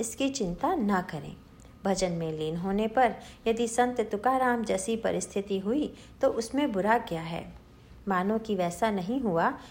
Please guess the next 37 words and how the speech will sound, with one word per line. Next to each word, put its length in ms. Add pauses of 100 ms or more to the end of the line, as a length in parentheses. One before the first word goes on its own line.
(160)
तो 100
गृहस्थी 480
तो 220
चल 240
ही 200
रही 280
है। 260 (480)
गृहस्थी 480
में 220
रोते 340
रहने 380
की 180
अपेक्षा 640 (320)
राम 220
नाम 300
लेकर 520
आनंद 400
में 220
रहें। 340 (440)
कुछ 220
दिन 220
तो 180
राम 300
पर 180
पूरा 340
भरोसा 540
डालकर 580
रहने 380
का 160
अनुभव 580
लो। 220 (600)
मन 140
निश्चय 480
ही 200
चिंता 460
मुक्त 340
होगा, 480